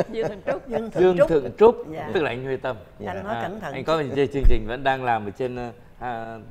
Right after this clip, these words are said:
Speaker 3: trên, trên đài. Thì, à, tôi, ờ, thật sự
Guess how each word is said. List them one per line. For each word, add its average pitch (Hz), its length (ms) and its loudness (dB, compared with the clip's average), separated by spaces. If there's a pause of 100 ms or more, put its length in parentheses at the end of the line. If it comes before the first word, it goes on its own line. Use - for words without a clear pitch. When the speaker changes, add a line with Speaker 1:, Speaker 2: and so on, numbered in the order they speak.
Speaker 3:
trên, 117 140 -8
trên 117 200 -8
đài. 104 180 -6 (720)
Thì, 135 600 2
à, 131 360 0 (3750)
tôi, 160 520 4
ờ, 156 280 2 (1900)
thật 185 160 -2
sự 143 280 -2